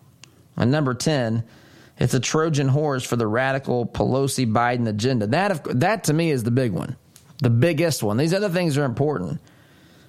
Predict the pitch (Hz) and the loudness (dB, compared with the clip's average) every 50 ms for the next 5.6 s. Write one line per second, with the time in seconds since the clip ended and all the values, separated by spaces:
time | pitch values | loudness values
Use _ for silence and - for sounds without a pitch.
0 | _ _ - - - _ _ _ _ _ _ _ _ _ _ _ _ _ _ _ | _ _ -20 -20 -20 _ _ _ _ _ _ _ _ _ _ _ _ _ _ _
1 | _ _ - - 127 113 - - - 143 151 139 - 135 127 123 - - 127 107 | _ _ -4 -2 -2 -2 -2 -4 -2 -2 -2 0 0 0 0 0 0 0 -2 -2
2 | - - 123 120 - - - - 123 123 120 113 - 117 117 117 117 113 101 - | 0 0 0 0 -2 -4 -2 0 2 2 2 2 2 0 2 2 0 0 0 -2
3 | - - - 127 - 113 101 - 117 110 113 113 113 110 - - - 104 95 - | -2 -2 -2 -2 0 0 -2 0 0 2 2 0 -2 -4 -6 -4 -2 -2 -2 0
4 | - 113 117 120 - - - - 113 113 117 - - 113 123 127 120 - - - | 0 0 0 0 -2 0 0 2 2 2 2 2 0 0 0 0 -2 -4 -2 0
5 | 135 131 123 120 120 117 117 117 113 110 110 110 | 0 0 0 0 0 0 0 0 0 -2 -2 -4